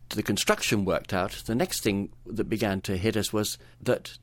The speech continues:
they've actually changed the shape of the building. They've replaced the building. They've taken the roof off,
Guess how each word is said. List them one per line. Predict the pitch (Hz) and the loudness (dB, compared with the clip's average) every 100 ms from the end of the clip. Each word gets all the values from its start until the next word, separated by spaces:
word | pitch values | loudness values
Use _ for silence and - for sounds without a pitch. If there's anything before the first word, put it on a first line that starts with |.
| - | -4
they've | 127 127 | 0 0
actually | 143 - 151 | 0 -2 -4
changed | 139 - 160 165 156 - | -2 2 4 4 0 -4
the | 131 | -4
shape | - 143 - | -2 -2 -4
of | 139 | -8
the | 135 | 0
building. | 185 170 104 90 | 2 4 2 -2
They've | 90 101 | -4 -2
replaced | 120 139 - 143 - | 0 0 2 0 0
the | |
building. | 131 147 92 90 | 2 2 2 0
They've | 98 - - - | -2 -4 -12 -2
taken | 170 165 143 | 0 4 4
the | |
roof | 117 120 - | 6 4 4
off, | 80 90 | 0 0